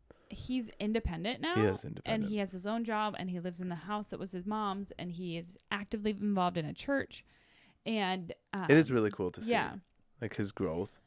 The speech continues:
Speaker 1: Like, he, he messaged me. I don't typically, you know, connect with him often, but he messaged
Speaker 2: Yeah, you're more,
Speaker 1: me.
Speaker 2: you connect more with his sister.
Speaker 1: Yeah.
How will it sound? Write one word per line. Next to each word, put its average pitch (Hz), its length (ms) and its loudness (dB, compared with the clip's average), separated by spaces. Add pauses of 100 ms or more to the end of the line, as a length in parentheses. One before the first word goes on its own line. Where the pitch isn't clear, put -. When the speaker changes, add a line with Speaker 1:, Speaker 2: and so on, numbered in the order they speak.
(200)
Speaker 1:
Like, 240 140 -8
he, - 120 -14
he 269 360 -2
messaged 220 520 0
me. 180 480 -2 (420)
I 247 40 0
don't 247 180 0
typically, 196 560 -2
you 196 120 -4
know, 104 380 -8
connect 185 320 -4
with 180 120 -4
him 170 340 -4 (120)
often, 196 460 0
but 190 240 2
he 202 520 -8 (140)
messaged 220 240 0
Speaker 2:
Yeah, - 60 4
you're 226 80 6
more, 117 180 8
Speaker 1:
me. 95 100 4
Speaker 2:
you 104 220 2
connect 101 360 -2
more 95 140 2
with 92 100 2
his 80 140 0
sister. - 480 -2
Speaker 1:
Yeah. 202 400 0